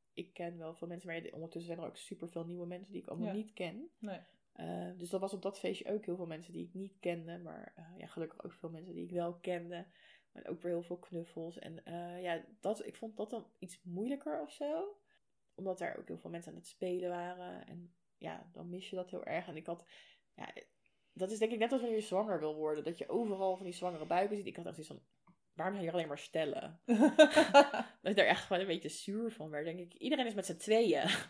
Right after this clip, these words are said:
Speaker 2: Ja.
Speaker 1: Ja, ehm, en dan, ja, dat,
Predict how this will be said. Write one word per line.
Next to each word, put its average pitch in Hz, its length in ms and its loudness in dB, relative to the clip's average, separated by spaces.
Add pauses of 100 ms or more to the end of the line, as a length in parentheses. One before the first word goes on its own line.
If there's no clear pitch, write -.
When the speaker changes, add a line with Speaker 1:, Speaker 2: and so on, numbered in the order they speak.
(160)
Speaker 2:
Ja. 165 300 -6 (100)
Speaker 1:
Ja, 190 680 4
ehm, 175 600 0 (800)
en 180 200 -4
dan, - 320 -10 (600)
ja, 170 460 -12
dat, 170 280 -12